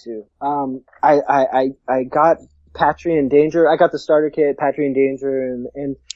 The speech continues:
this is a system that just hits all the right buttons for me. It's moderately complex.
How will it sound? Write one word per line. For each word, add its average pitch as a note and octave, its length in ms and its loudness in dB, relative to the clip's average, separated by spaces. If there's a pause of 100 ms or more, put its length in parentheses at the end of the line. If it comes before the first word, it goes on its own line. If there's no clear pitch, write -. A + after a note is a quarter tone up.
(160)
this F3+ 180 2
is G3 120 4
a F#3 60 4
system F3 440 -2
that B2+ 160 -2
just C#3 280 -8
hits F3 240 -2
all F3+ 120 2
the F3+ 60 0
right E3 220 2
buttons D3 320 -6
for D#3+ 140 -4
me. D3+ 320 -4
It's B2+ 160 -10
moderately D3+ 480 2
complex. D#3+ 720 0